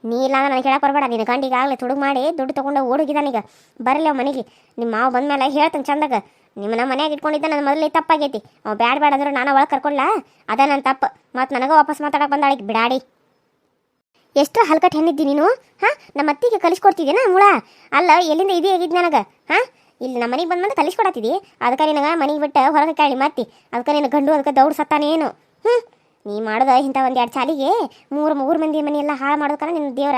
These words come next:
ಹಿಂಗಿಟ್ಟ ನೀನು. ನಿಧಿ, ಇನ್ನೊಂದ್ಸರಿ ನನ್ನ ಬಗ್ಗೆ ಮಾತಾಡಿದ್ರೆ ಹುಷಾರ್. ನನ್ನ ಗಂಡನ ಬಗ್ಗೆ ಮಾತಾಡೋಷ್ಟು ನಿನಗೆ ಯೋಗ್ಯತೆ ಇಲ್ಲ, ತಿಳ್ಕೋದನ. ಅದನ್ನ ಬಿಟ್ಟು ನನ್ನ ಬಗ್ಗೆ, ನನ್ನ ಗಂಡನ ಬಗ್ಗೆ ಮಾತಾಡ್ತಿದ್ದಿ ನೀನು.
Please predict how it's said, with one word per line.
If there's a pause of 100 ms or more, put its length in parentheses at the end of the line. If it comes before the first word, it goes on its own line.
ಹಿಂಗಿಟ್ಟ
ನೀನು. (1160)
ನಿಧಿ, (960)
ಇನ್ನೊಂದ್ಸರಿ
ನನ್ನ
ಬಗ್ಗೆ
ಮಾತಾಡಿದ್ರೆ
ಹುಷಾರ್. (400)
ನನ್ನ
ಗಂಡನ
ಬಗ್ಗೆ
ಮಾತಾಡೋಷ್ಟು
ನಿನಗೆ
ಯೋಗ್ಯತೆ
ಇಲ್ಲ, (600)
ತಿಳ್ಕೋದನ. (440)
ಅದನ್ನ
ಬಿಟ್ಟು
ನನ್ನ
ಬಗ್ಗೆ,
ನನ್ನ
ಗಂಡನ
ಬಗ್ಗೆ
ಮಾತಾಡ್ತಿದ್ದಿ
ನೀನು.